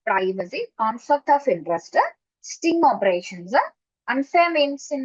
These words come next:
journalistic practices, code of ethics, growth or evolution, press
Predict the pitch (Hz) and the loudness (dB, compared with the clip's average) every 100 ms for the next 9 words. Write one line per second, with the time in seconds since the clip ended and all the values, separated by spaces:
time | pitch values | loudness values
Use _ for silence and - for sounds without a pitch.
0 | 254 214 190 208 233 220 190 175 - 220 | -2 -2 0 -2 -4 -8 -4 -4 -4 -6
1 | 214 330 381 _ - 277 302 359 262 - | -2 -4 -4 _ 4 4 4 0 -2 -6
2 | 214 214 - 202 220 233 247 269 269 208 | -8 -12 -12 -8 -2 0 0 0 0 -2
3 | 202 208 233 - 311 262 226 | -2 -2 -4 -8 -10 -8 -8